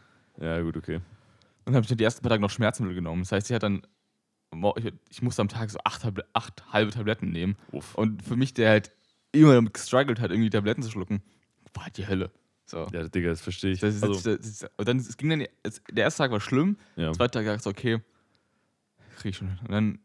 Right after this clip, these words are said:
Speaker 2: hab ich, glaub ich, es ist, es ist nicht gekürt, aber
Speaker 1: Aber bist schon von den Tabletten weg jetzt, oder was?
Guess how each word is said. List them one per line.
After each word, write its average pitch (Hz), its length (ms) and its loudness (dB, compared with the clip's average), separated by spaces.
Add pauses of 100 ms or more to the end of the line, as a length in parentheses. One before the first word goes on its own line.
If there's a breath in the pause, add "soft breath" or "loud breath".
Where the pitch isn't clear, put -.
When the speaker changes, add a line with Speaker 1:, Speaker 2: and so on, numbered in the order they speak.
(160)
Speaker 2:
hab 113 100 -2
ich, 113 60 -12
glaub 107 140 -2
ich, - 120 -8 (360)
es 98 220 -10
ist, 107 220 -10 (300)
es 113 200 0
ist 151 140 -2
nicht 185 140 -4
gekürt, 147 540 -4
aber 131 440 0 (720)
Speaker 1:
Aber 92 200 -8
bist 104 260 -2
schon 98 240 0
von 101 140 -2
den 95 100 -2
Tabletten 90 320 -2
weg 92 160 0
jetzt, 87 160 -6
oder 78 160 -4
was? 90 140 -6